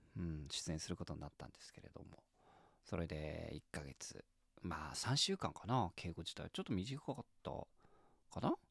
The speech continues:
うん、三週間ちょいですかね。えー、みんなと一緒に稽古してですね、まあ、本番に臨んだわけですけども。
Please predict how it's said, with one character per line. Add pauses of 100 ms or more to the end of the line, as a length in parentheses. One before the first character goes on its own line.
(280)
う
ん、 (300)
三
週
間
ち
ょ
い
で
す
か
ね。 (520)
え
ー、
み
ん
な
と
一
緒
に
稽
古
し
て
で
す
ね、
ま
あ、
本
番
に
臨
ん
だ
わ
け
で
す
け
ど
も。